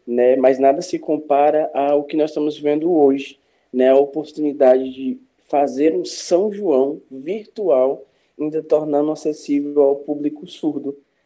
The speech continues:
né? Eu já fiz, é, campanhas políticas, a gente já fez vários shows,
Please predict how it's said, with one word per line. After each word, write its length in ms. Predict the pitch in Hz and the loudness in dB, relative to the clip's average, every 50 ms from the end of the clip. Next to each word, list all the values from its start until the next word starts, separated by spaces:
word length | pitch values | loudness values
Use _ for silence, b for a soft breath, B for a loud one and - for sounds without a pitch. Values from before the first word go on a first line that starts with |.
| b b | b b
né? 200 | _ 123 127 135 | _ -2 -2 0
Eu 80 | 135 123 | 0 0
já 200 | 123 131 127 127 | 0 0 0 0
fiz, 580 | 127 - - 131 135 147 147 147 143 - b b b b b b b | -2 -6 -4 -2 -2 -2 -2 -4 -6 -10 b b b b b b b
é, 280 | - 107 110 107 110 | -4 -4 -2 -2 -2
campanhas 460 | 110 110 - 120 117 120 123 120 117 117 | -4 -4 -4 -4 -2 0 -2 -2 -2 -4
políticas, 720 | - 113 101 120 147 156 151 143 143 - - - 131 117 | -8 -6 -6 -4 -4 -4 -4 -6 -8 -12 -8 -6 -6 -4
a 20 | 120 | -4
gente 160 | 123 123 123 | -4 -4 -2
já 80 | 123 113 | -2 -2
fez 220 | 113 - 127 120 | 0 0 0 2
vários 300 | 123 120 123 123 123 - | 4 4 4 4 2 -4
shows, 680 | - - - 117 117 139 147 160 165 170 - - _ | -6 -2 2 2 4 4 2 0 -4 -8 -14 -20 _